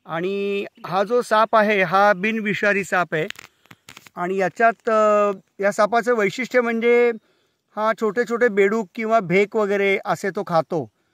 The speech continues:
अ, शेतामध्ये पण दिसतो, घराच्या आसपास पण येतो.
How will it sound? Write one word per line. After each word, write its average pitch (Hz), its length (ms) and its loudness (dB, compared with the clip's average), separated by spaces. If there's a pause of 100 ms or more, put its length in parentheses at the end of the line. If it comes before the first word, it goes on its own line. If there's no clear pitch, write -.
(500)
अ, 165 280 -6
शेतामध्ये 220 480 0
पण 233 160 0
दिसतो, 220 240 -4
घराच्या 196 360 4
आसपास 196 300 -2
पण 202 140 -2
येतो. 175 300 -6